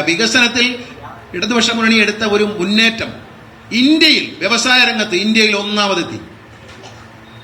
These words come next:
ഒന്ന് ആലോചിച്ച് നോക്കൂ, എല്ലാ മേഖലകളിലും നമ്മൾ ഒന്നാമതെത്തി. വെറുതെ പറയുന്നതല്ല. സമാധാനപരമായി തിരുവനന്തപുരത്ത്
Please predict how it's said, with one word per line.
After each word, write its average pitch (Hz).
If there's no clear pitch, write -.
ഒന്ന് 180
ആലോചിച്ച് 220
നോക്കൂ, 196
എല്ലാ 247
മേഖലകളിലും 240
നമ്മൾ 220
ഒന്നാമതെത്തി. 208
വെറുതെ 226
പറയുന്നതല്ല. 233
സമാധാനപരമായി 247
തിരുവനന്തപുരത്ത് 233